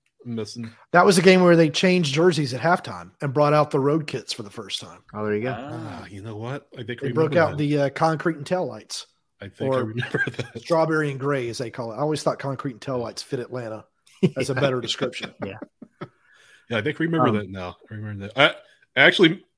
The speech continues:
Speaker 1: met you for the first time at that match, I think, Doug.
Speaker 2: Yeah,
Speaker 1: I think
Speaker 2: I think that's right.
Speaker 1: Yeah, up in the Finley Stadium press box.
Speaker 2: Beautiful
Speaker 1: But, um,
Speaker 2: Finley Stadium.
Speaker 1: Yeah. Yeah.
Speaker 3: All right.
Speaker 1: I know you'll be there, and I know Tyler will be there, but, um, yeah, let's see. Uh,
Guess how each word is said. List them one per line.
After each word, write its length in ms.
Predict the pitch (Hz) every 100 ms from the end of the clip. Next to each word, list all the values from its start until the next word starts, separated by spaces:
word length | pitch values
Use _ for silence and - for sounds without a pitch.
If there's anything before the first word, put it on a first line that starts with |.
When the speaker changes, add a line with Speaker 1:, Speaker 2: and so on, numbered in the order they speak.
| -
Speaker 1:
met 160 | 175 175
you 120 | 175
for 100 | -
the 80 | 113
first 240 | - 117
time 100 | 117 113
at 60 |
that 120 | 113
match, 260 | 113 110 104
I 40 | 101
think, 320 | 113 147 -
Doug. 260 | 98 104 127 -
Speaker 2:
Yeah, 260 | 220 381
Speaker 1:
I 60 | 196
think 180 | 127 117 -
Speaker 2:
I 20 | -
think 120 | 208
that's 180 | 233 -
right. 260 | 277 220 110 _ _ _ _
Speaker 1:
Yeah, 240 | 104 101 90 _ -
up 140 | 104
in 60 | 117
the 40 |
Finley 260 | 107 120 117
Stadium 260 | - 123 104
press 220 | 117 -
box. 220 | 117 95
Speaker 2:
Beautiful 280 | 165 165 113
Speaker 1:
But, 80 | 104
um, 40 | 101
Speaker 2:
Finley 240 | 147 156
Stadium. 480 | - - 117 113 107 _ _ _ _ _ -
Speaker 1:
Yeah. 180 | 110 104 - - _ _ _ _ _ _
Yeah. 300 | 110 110 92 -
Speaker 3:
All 80 | 117
right. 160 | 117 - -
Speaker 1:
I 40 |
know 140 | 165 196
you'll 160 | 180 220
be 180 | 202 208
there, 380 | 196 202 208 - -
and 360 | 135 131 123 127
I 40 |
know 120 | 127
Tyler 340 | 127 135 135 135
will 120 | 131
be 140 | 123 127
there, 160 | 139
but, 160 | 135 110
um, 240 | 107 104 107 _ _ _ _ -
yeah, 160 | 113 117
let's 240 | 117 120
see. 240 | - 123 117
Uh, 260 | 110 107